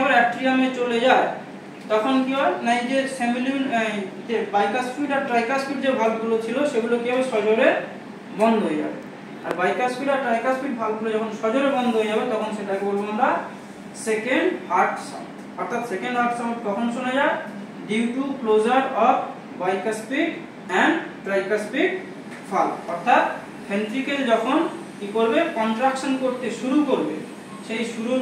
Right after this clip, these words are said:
মুহূর্তেই কি হয়? দ্বিপত্র এবং ত্রিপত্র কবাটিকাগুলো সজোরে বন্ধ হয়ে যায়, যাতে না রক্ত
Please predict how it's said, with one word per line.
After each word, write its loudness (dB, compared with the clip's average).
মুহূর্তেই 0
কি -6
হয়? 4
দ্বিপত্র -2
এবং 2
ত্রিপত্র -2
কবাটিকাগুলো 4
সজোরে 4
বন্ধ 2
হয়ে 0
যায়, -6
যাতে 0
না 4
রক্ত 2